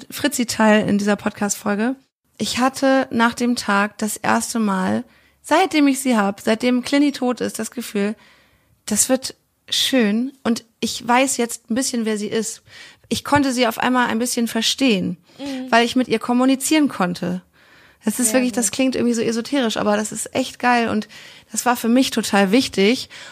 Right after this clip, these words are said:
Speaker 1: und auch, um noch mehr Bock zu entwickeln und ich kann's jetzt kaum erwarten, weißt du, letztes Mal war's so, „Ja, okay, ich freu mich, sie zu sehen“, aber ich war, ich hatte so eine Unsicherheit, die mitgeschwungen ist und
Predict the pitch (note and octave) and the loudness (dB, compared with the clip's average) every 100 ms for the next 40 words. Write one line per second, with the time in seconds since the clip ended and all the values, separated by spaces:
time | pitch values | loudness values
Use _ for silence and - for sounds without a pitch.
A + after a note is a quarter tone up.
0 | - - A#3 - G#3+ - A3 G#3+ G#3+ A3 | -6 0 4 4 2 2 4 4 4 2
1 | A#3 G#3+ C4 - - - F#3 F#3 G3+ G3 | 2 2 2 0 -2 -2 -4 -4 -2 -4
2 | G3 - - - G3 - - A#3 A3+ G#3+ | -6 -8 -10 -10 -12 -10 0 2 4 4
3 | A3 G3+ F#3 G3 G3+ G#3+ G#3+ G3+ G3+ - | 2 2 0 0 -2 -2 0 0 0 -2
4 | G3 - - - E4 D#4+ C4 B3 G3+ G3+ | -4 -8 -10 2 2 4 2 2 2 2
5 | - F#3 F#3+ G#3+ G#3+ - - - - A#3 | 2 -2 -2 -2 -4 -8 -10 -10 -8 -6
6 | B3+ C4+ C4+ C4 C#4 C4+ C4 A#3+ A#3 A3 | -4 -2 -2 -2 -2 -2 0 0 0 -2
7 | - G#3+ G3+ G3+ - | -2 -4 -2 -2 -2